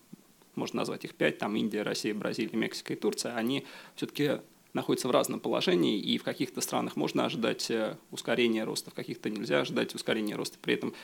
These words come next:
опять-таки, мы когда говори-, говорим про ускорение роста, это ускорение в каком объеме? Потому что, например, если мы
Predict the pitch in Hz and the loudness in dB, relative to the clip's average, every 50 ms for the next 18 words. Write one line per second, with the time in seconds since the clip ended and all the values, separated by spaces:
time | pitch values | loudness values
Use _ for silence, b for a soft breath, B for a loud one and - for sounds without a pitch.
0 | B B B - - - 127 - - - 120 117 113 123 123 123 113 127 123 120 | B B B -4 -2 -2 -2 -2 -2 -4 -2 -2 0 0 0 2 2 2 0 0
1 | 123 120 127 131 127 - - 147 - - - 127 123 - 143 139 160 180 180 - | 0 0 0 0 0 0 0 -2 -2 -2 0 0 0 0 0 2 2 2 0 0
2 | - - - - 131 127 - - - - 120 120 117 117 - - - - 127 - | 0 0 0 0 -2 -4 -6 -6 -2 0 2 2 2 0 -2 -4 -6 -4 0 2
3 | - - 120 117 - - - 113 - 156 123 110 107 - 139 127 113 - - - | 2 2 2 0 -2 -6 -8 -4 -2 0 0 0 0 0 2 2 2 0 -4 -10
4 | - - - - 117 120 - - - - - - - 123 117 B B B B B | -16 -12 -8 -6 -4 -4 -4 -6 -6 -6 -4 -2 0 0 0 B B B B B
5 | B - 123 120 - 127 117 123 123 123 123 117 113 | B -2 -2 0 0 0 0 0 2 2 0 0 -2